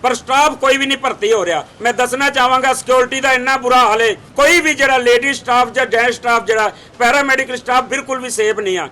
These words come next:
ਇੱਥੇ ਲੜਾਈ ਝਗੜੇ ਦੇ ਮਰੀਜ਼ ਆਉਂਦੇ ਨੇ, ਕਿਰਪਾਨਾਂ ਲੈ ਕੇ ਆਉਂਦੇ ਨੇ, ਅੰਦਰ ਹੀ ਲੜ ਪੈਂਦੇ ਨੇ। ਸਾਡੀ ਸਿਕਿਉਰਿਟੀ ਦਾ ਕੋਈ ਪ੍ਰਬੰਧ ਨਹੀਂ, ਅਸੀਂ ਕੁੰਡੀਆਂ ਲਾ ਲਾ ਕੇ ਅੰਦਰ ਆਪਣੀਆਂ ਜਾਨਾਂ ਬਚਾਉਂਦੇ ਹਾਂ।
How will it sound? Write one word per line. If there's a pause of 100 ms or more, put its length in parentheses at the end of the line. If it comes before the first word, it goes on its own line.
(300)
ਇੱਥੇ
ਲੜਾਈ
ਝਗੜੇ
ਦੇ
ਮਰੀਜ਼
ਆਉਂਦੇ
ਨੇ,
ਕਿਰਪਾਨਾਂ
ਲੈ
ਕੇ
ਆਉਂਦੇ
ਨੇ, (340)
ਅੰਦਰ
ਹੀ
ਲੜ
ਪੈਂਦੇ
ਨੇ।
ਸਾਡੀ
ਸਿਕਿਉਰਿਟੀ
ਦਾ
ਕੋਈ
ਪ੍ਰਬੰਧ
ਨਹੀਂ, (300)
ਅਸੀਂ
ਕੁੰਡੀਆਂ
ਲਾ
ਲਾ
ਕੇ
ਅੰਦਰ
ਆਪਣੀਆਂ
ਜਾਨਾਂ
ਬਚਾਉਂਦੇ
ਹਾਂ।